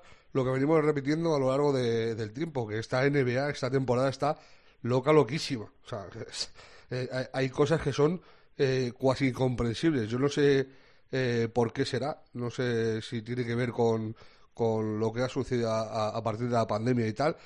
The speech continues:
pero lo de las ausencias repetidas de jugadores, lo de, yo no recuerdo, no sé, el profe a lo mejor me puede corregir, pero yo no recuerdo, eh, que en la liga haya tantísima, eh, tantísimo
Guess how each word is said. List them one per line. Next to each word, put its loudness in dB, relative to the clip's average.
pero 0
lo 0
de 0
las -2
ausencias 2
repetidas 0
de -2
jugadores, 2
lo 0
de, 0
yo 0
no 6
recuerdo, 2
no -4
sé, -4
el -6
profe -2
a -2
lo 2
mejor 0
me 0
puede 2
corregir, -4
pero -2
yo 0
no 6
recuerdo, 4
eh, 2
que 0
en 2
la 2
liga 0
haya 0
tantísima, -2
eh, -2
tantísimo 0